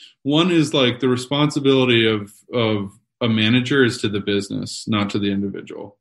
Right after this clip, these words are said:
And, like, I'm a servant leader. I care about my people. When I bring someone on board, like, but you have to look at it from a comparative lens. So, I mean, I try to put as much on their plate as possible.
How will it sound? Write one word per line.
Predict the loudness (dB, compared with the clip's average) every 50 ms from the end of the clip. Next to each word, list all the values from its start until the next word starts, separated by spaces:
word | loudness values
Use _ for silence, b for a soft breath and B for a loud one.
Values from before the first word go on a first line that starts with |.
| _ -2
And, | 0 2 2
like, | 2 2 0 -2
I'm | -2 0 2 2
a | 2
servant | 2 2 2 2 2 2 0 -2 -2
leader. | 0 0 0 2 0 0 0 -2 -4 -8 B B B B B B
I | -10
care | -6 -2 2 2 2
about | 2 2 0 -2
my | -2 -4 -6
people. | -4 -4 -4 -4 -2 0 0 0
When | 0 0 -2
I | -2
bring | 0 2 4 4 4
someone | 2 2 0 -2 0 0
on | 0 0 -2
board, | -2 -4 -4 -2 -2 -4 -4 -4
like, | -6 -6 -6 -8 -12 _ _ _ _ b b b b
but | b -2
you | 0 2 2
have | 2 0 0
to | 0
look | 0 0 0 0
at | 0 0
it | 0 0 -2
from | -2 -4 -4
a | -4
comparative | -4 -6 -4 -2 0 0 0 -2 -4 -6 -8
lens. | -10 -10 -10 -12 -10 -6
So, | -4 -2 -2 -2 -4 -6 -10 _ b b b b b b -4
I |
mean, | -2 -2 0
I | 0 0 0
try | 0 0 0 0
to | 0 0
put | 0 2 2
as | 2 2 2
much | 2 0 0 0 0 0
on | 0 2
their | 2 2 2
plate | 0 2 2 2 2
as | 2 -2 -4
possible. | -2 -2 0 0 0 -2 -6 -10 -10 -12 -16 -20